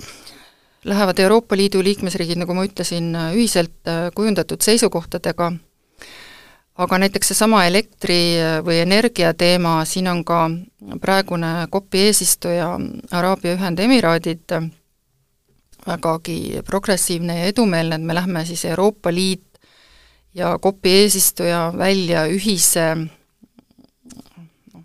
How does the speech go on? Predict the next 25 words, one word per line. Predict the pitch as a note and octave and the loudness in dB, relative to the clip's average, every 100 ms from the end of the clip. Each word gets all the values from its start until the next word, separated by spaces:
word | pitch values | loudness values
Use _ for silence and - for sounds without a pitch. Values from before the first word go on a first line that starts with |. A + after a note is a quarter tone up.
| _ | _
me | F3 | -20
ütleme, | F3 F3+ F3+ F3 - - - - - - _ - | -16 -10 -8 -6 -8 -10 -14 -20 -20 -20 _ -6
selles, | F#3+ F3+ F3+ - F#3 | -2 0 0 0 -2
äh, | E3+ | -2
oma | E3+ G#3+ G3+ F3 | 2 4 4 4
töö | F#3+ G3 F3 E3 | 4 4 2 0
slängis | F#3 F#3+ F3 F3+ | 0 -2 -2 -4
me | E3+ | -4
ütleme | F3 E3+ E3 | -2 -4 0
pledge'iga, | G3 A3 A3 F3 E3+ E3+ | 2 4 2 0 0 -2
noh, | F3 F3 - - _ - | -2 -4 -8 -20 _ -6
siis | F#3 F#3+ | -4 -2
on, | F3+ E3+ | -2 0
see | F#3+ | 0
on | F#3 | 0
nagu | F3 E3+ | 0 -2
siis | E3+ E3 | -4 -2
pakkumine | F#3+ F#3+ F#3+ F3 E3 D#3+ | -4 -2 -4 -2 -2 0
või, | E3 E3 E3 D#3+ | -2 -2 -2 -4
või | E3+ E3+ E3+ E3 | -4 -4 -4 -4
üleskutse | G3 G#3 F#3 - - E3+ - E3+ E3 - - _ _ _ _ - | 0 2 4 0 0 -2 -2 0 -4 -10 -20 _ _ _ _ -2
kõigile, | G3 G#3 G#3 F3+ E3+ E3+ E3+ E3 | 2 2 2 0 0 0 -2 -4
mm, | F3 - - - - - - F#3+ | -6 -8 -10 -16 -20 -20 -6 -4
copil | G3 - F3 D#3+ D#3+ E3 E3 | -2 0 2 2 -2 -2 0
osalejatele | G3+ A3 E3+ E3 - E3 | 2 2 2 -2 -4 -2